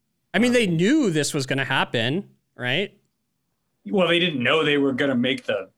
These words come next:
Speaker 2: like,
Speaker 1: That's true, but
Speaker 2: final
Speaker 1: even
Speaker 2: six games.
Speaker 1: even a week ago, they didn't back out.
Speaker 2: Yeah. Oh, yeah. No, I,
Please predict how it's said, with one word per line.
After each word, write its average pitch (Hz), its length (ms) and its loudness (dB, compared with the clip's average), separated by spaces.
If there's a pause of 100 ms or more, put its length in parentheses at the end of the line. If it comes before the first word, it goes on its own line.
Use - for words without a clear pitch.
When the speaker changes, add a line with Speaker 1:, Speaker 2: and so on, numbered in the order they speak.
(140)
Speaker 2:
like, 131 120 -4
Speaker 1:
That's 240 320 0
true, 156 280 2
but 170 200 0
Speaker 2:
final 190 200 0
Speaker 1:
even 147 440 0
Speaker 2:
six - 280 -20
games. 120 580 -6
Speaker 1:
even 185 260 2
a 139 60 2
week 175 260 0
ago, 117 480 0
they 117 220 -2
didn't 120 640 -4
back 117 260 -2
out. 123 420 0
Speaker 2:
Yeah. 131 200 0 (580)
Oh, 247 100 2
yeah. 160 240 -2 (140)
No, 139 140 -2
I, 156 160 -2